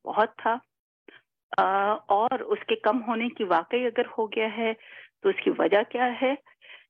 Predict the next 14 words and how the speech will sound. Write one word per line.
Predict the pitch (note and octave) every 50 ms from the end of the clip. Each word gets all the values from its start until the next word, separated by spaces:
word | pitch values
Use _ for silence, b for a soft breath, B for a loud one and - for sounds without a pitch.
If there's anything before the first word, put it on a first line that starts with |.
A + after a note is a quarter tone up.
| _ -
And | C4+ D#4 E4+ F4 C#4 G#3+ F3 - _ _ -
can | G#3+ A#3+ D4 F4+
human | F4 D4 C4 C4 B3+ A#3 A3 A3 G#3 - -
survive? | F#3 D#3 C#3+ D3 C#3+ C#3 B2+ C3+ B2+ - - - - _ _ _ _ _ _ _ _ _ _
Can, | A#3 G#3+ F#3 F3 - - _ - F3+ -
चाहे | - F#3+ G3 G#3
वो | G3+ G#3
फ्रेंडशिप | - - - - G#3 G#3+ A#3+ D4+ - - G4 - - -
है, | D4 C4+ D#4 - _ -
रिलेशनशिप | E3+ E3 D#3+ D3+ D3 D3+ - - B3+ C4+ D4 - - E4 E4 -
है, | D#4+ D4+ E4+ F4 - _ _ _ _ _ _ A3+
बिजनेस | G3 E3+ - - - G#3+ A#3
डील | - - - C#4 C4+ C4+ C4+
है, | C4+ - C#4 C4 C4+ C4+